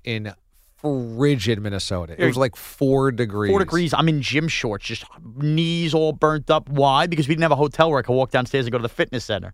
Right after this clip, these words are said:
Speaker 1: Airbnb.
Speaker 2: Airbnb. Ah, it's great. We'll stay in the Airbnb. Yeah, seventeen dollars in Uber later to go work out. Thanks, D A.
Speaker 1: It's a nice Airbnb.
Speaker 2: <laughs> It was.
Speaker 1: All right. Well, that's side A. What's, what's on side B?
Speaker 2: I have no idea, but something, something will be here.
Speaker 1: I gotcha. How
Speaker 2: All right.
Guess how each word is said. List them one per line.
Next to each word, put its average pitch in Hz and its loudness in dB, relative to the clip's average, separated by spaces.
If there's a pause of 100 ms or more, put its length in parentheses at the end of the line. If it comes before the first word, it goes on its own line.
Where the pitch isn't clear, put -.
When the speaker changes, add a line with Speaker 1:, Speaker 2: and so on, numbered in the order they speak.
(140)
Speaker 1:
Airbnb. 101 -4
Speaker 2:
Airbnb. 135 0
Ah, 311 0
it's 196 -2
great. 196 4
We'll 139 -6
stay 175 0
in 175 0
the 170 2
Airbnb. 156 2
Yeah, 208 2
seventeen 208 0
dollars 180 2
in 156 2
Uber 156 0
later 139 2
to 127 -2
go 135 2
work 135 0
out. 117 2
Thanks, 147 0
D 104 -4
A. 95 -4 (1000)
Speaker 1:
It's - -20
a 165 -10
nice 160 -4
Airbnb. 131 -4
Speaker 2:
<laughs> 1077 -6
It - 6
was. - -6 (760)
Speaker 1:
All 180 2
right. 240 2
Well, 202 4
that's 202 2
side 214 2
A. 247 2
What's, 196 -2
what's 196 -2
on 214 -2
side 202 0
B? 240 2
Speaker 2:
I 196 10
have 247 4
no 269 2
idea, 240 0
but - -4
something, 196 6
something 196 2
will 185 0
be 208 -2
here. 117 0
Speaker 1:
I 156 4
gotcha. 143 2
How 165 -4
Speaker 2:
All 143 -8
right. 156 6